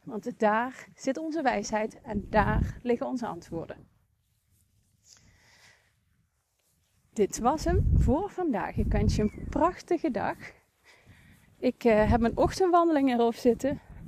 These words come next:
Dus, eh, ik ga beginnen aan mijn weekend. En ik wens jou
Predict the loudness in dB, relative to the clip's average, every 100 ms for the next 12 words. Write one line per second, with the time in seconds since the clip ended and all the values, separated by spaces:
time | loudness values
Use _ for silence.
0 | -6 -2 0 -2 -2 0 0 -2 -6 _
1 | _ _ -20 -20 -20 _ -2 2 2 2
2 | 2 2 0 0 0 -4 -6 -10 -10 -16
3 | _ -14 -10 -10 -14 _ _ _ _ _
4 | -8 -2 -2 0 0 0